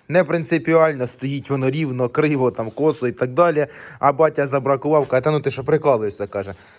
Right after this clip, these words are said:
«Якщо стоять, ну, якщо ставить якусь херню, то ставить його по-людськи, щоб воно було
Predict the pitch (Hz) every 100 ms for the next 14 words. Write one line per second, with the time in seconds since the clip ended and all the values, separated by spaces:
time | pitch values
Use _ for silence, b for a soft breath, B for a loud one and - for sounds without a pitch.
0 | b b 160 160 170 170 180 185 175 -
1 | b b b b - 170 107 110 151 180
2 | 170 214 180 147 143 139 - 139 120 113
3 | 127 185 165 156 160 160 156 151 - 156
4 | 135 117 151 131 123 117